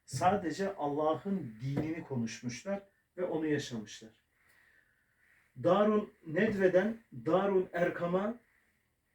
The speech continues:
dönüş yapanlar çok olmuş. Neredeyse o kadar çok olmuş ki, yani tamamına yakınıdır belki de. Çok büyük bir sayı. Darun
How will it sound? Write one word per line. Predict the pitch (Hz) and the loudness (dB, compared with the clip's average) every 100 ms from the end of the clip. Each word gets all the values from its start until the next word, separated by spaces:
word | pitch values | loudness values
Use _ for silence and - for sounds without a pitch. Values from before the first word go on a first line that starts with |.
| - | -8
dönüş | 127 170 185 180 | -2 0 0 0
yapanlar | 160 156 151 135 120 | 0 0 -2 -2 -2
çok | 190 190 | -4 0
olmuş. | 185 165 165 - - _ _ _ _ _ _ _ _ _ _ _ - | 0 -2 -10 -14 -20 _ _ _ _ _ _ _ _ _ _ _ -6
Neredeyse | 196 180 156 131 - 156 - _ _ _ _ _ | -2 0 -2 -4 -4 -8 -8 _ _ _ _ _
o | 160 | -10
kadar | 160 190 190 | -4 0 0
çok | - 185 | 0 0
olmuş | 185 196 226 - | 2 2 0 -2
ki, | - 117 - _ _ _ | -6 -8 -10 _ _ _
yani | 147 143 | -8 -8
tamamına | 135 196 175 156 180 | -6 -2 -2 0 0
yakınıdır | 170 156 165 147 120 | 2 2 -2 -2 -2
belki | 120 110 - | 0 -2 -4
de. | 113 127 - _ _ _ _ - | -10 -10 -12 _ _ _ _ -4
Çok | 185 175 131 | 2 2 0
büyük | 151 135 - - | -6 -6 -8 -10
bir | 127 - _ _ _ _ _ _ | -10 -10 _ _ _ _ _ _
sayı. | - 151 135 190 226 _ _ _ _ _ | -10 -6 -4 -4 -8 _ _ _ _ _
Darun | - 170 170 160 | 2 6 6 2